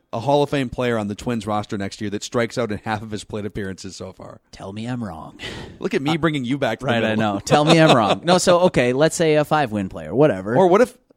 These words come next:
Speaker 1: because the Twins, we're actually monitoring the Tim Tebow workout
Speaker 2: There
Speaker 1: right
Speaker 2: you
Speaker 1: now.
Speaker 2: go.
Speaker 1: What if Tim Tebow's a five-win player and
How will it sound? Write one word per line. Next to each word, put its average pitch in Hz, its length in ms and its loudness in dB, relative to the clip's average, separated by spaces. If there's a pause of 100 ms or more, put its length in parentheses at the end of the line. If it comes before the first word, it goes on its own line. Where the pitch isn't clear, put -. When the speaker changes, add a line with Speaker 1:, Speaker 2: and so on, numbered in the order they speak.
(140)
Speaker 1:
because 131 280 -4
the 135 100 -4
Twins, 165 320 -4
we're 139 100 0
actually 143 260 -2
monitoring 120 480 -2
the 101 60 -6
Tim 127 240 -6
Tebow 120 320 -2
workout 90 380 -4
Speaker 2:
There - 80 -2
Speaker 1:
right 98 60 -2
Speaker 2:
you 101 80 -6
Speaker 1:
now. - 40 -2 (180)
Speaker 2:
go. 113 40 -14 (140)
Speaker 1:
What 135 120 0
if 240 120 -6
Tim 196 180 -6
Tebow's 170 340 -8
a 104 60 -6
five-win 98 480 -6
player 92 560 -10
and 101 380 -10